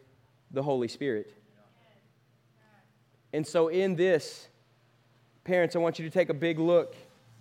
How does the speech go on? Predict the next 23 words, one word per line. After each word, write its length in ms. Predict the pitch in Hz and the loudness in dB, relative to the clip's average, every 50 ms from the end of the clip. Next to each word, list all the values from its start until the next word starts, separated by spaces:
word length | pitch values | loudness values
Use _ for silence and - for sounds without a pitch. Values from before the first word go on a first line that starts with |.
| - - - - - - - - - _ _ _ _ _ _ _ _ _ _ _ _ _ _ _ - | -20 -20 -20 -20 -20 -20 -20 -20 -20 _ _ _ _ _ _ _ _ _ _ _ _ _ _ _ -4
at 180 | 139 147 139 156 | -2 -2 0 2
what 160 | 160 165 160 | 2 2 2
is 140 | 156 127 - | 2 -2 -2
your 100 | 160 151 | -2 0
reality 600 | 147 147 139 139 147 151 147 139 131 - - 131 | 2 2 4 4 4 4 2 2 0 -2 -4 -4
today. 340 | 123 117 120 113 113 113 113 - _ _ _ _ _ _ _ _ _ _ _ _ _ _ _ _ _ _ _ _ _ _ _ _ _ _ _ _ _ _ _ _ _ _ _ _ _ _ _ _ _ - | -2 -2 0 -2 -2 -4 -8 -14 _ _ _ _ _ _ _ _ _ _ _ _ _ _ _ _ _ _ _ _ _ _ _ _ _ _ _ _ _ _ _ _ _ _ _ _ _ _ _ _ _ -8
And 140 | 127 139 139 | -6 -2 2
what 240 | 143 170 185 180 175 | 4 4 4 4 2
your 120 | 180 185 | 2 2
reality 560 | 180 175 175 175 175 180 180 175 170 175 175 | 4 4 4 4 4 4 4 2 2 0 -2
today 420 | 170 - 165 151 165 175 175 165 151 | -4 -2 0 2 4 4 4 4 4
is, 360 | 147 143 139 139 139 - - _ _ _ _ _ _ _ _ | 4 4 2 2 0 -6 -16 _ _ _ _ _ _ _ _
what 140 | - 147 160 | 0 2 2
are 40 | 160 | 2
you 140 | 160 151 156 | 2 0 -2
starting 500 | - - - 196 196 202 190 175 156 147 | -6 -2 2 4 4 4 4 2 0 -2
today 480 | - 165 156 151 143 135 135 131 131 127 - - _ _ _ _ _ _ _ _ _ _ _ _ _ _ _ _ _ _ | -4 -2 0 2 2 2 2 0 -4 -8 -16 -20 _ _ _ _ _ _ _ _ _ _ _ _ _ _ _ _ _ _
that's 120 | - 147 - | -10 -6 -4
gonna 200 | - 160 147 139 | -4 -2 -2 0
lead 200 | 143 147 143 127 | 0 -2 -2 -2
your 120 | 139 131 | -4 -8
children 340 | - - 151 143 135 131 123 | -6 -4 -2 -2 -2 -4 -6
tomorrow? 460 | - 131 123 127 131 131 117 107 107 | -6 -6 -4 -4 -4 -4 -6 -8 -12